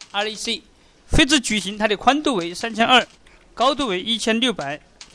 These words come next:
八十。好，这个对象已经做好了。紧接着在这里呢，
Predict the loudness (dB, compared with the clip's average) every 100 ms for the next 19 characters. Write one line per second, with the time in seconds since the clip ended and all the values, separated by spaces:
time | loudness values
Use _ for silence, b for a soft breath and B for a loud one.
0 | -6 -2 -2 -4 -14 -16 _ _ _ _
1 | _ -10 -10 -8 -2 -2 0 -2 0 -2
2 | -4 -10 -6 -2 0 0 -2 -6 b b
3 | b b b 0 2 2 0 4 6 6
4 | 2 -6 -4 0 0 2 0 0